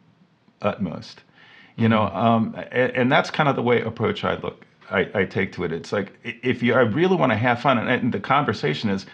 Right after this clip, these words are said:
Speaker 1: do we really wanna have fun or not? You know, and, and it's really, it, it, it's coming down, do you really wanna have an experience that you may never experience again in your life, you know?
Speaker 2: Mm.
Speaker 1: Um, a-, and, and sometimes if you have a,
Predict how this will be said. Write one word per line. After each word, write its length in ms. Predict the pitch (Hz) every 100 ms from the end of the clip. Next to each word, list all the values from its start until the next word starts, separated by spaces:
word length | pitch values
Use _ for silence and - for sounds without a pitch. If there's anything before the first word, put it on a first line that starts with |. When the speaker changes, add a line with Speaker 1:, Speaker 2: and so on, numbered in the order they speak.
| - -
Speaker 1:
do 80 | 135
we 100 | 143
really 280 | 147 180 190
wanna 200 | 151 127
have 240 | 117 113
fun 200 | - 110
or 80 | 98
not? 320 | 87 78 - _ _ _ - _ -
You 140 | 113
know, 180 | 110 98 -
and, 180 | 120 120
and 140 | 113
it's 160 | 113 113
really, 240 | 135 127 -
it, 160 | - -
it, 160 | 104 101
it's 140 | 113 -
coming 220 | 113 107
down, 160 | 110 101
do 120 | 120
you 100 | 113
really 360 | 113 151 180
wanna 300 | 151 135 120
have 220 | 110 123 123
an 80 |
experience 800 | 107 - - 113 139 104 98 - - _ _ _
that 160 | 120 120
you 80 | 165
may 120 | 170
never 260 | 170 160 156
experience 480 | - - 147 143
again 240 | 143 143 147
in 100 | 147
your 140 | 143
life, 520 | 143 90 92 - - -
you 140 | 113
know? 240 | 107 117 131
Speaker 2:
Mm. 80 | 113
Speaker 1:
Um, 340 | 110 110 113 - _ _ - _ _ -
a-, 200 | - -
and, 220 | 131 127
and 200 | 127 120
sometimes 580 | - 156 - 170 165 -
if 200 | 120 -
you 140 | 151
have 260 | 160 156 156
a, 300 | 117 95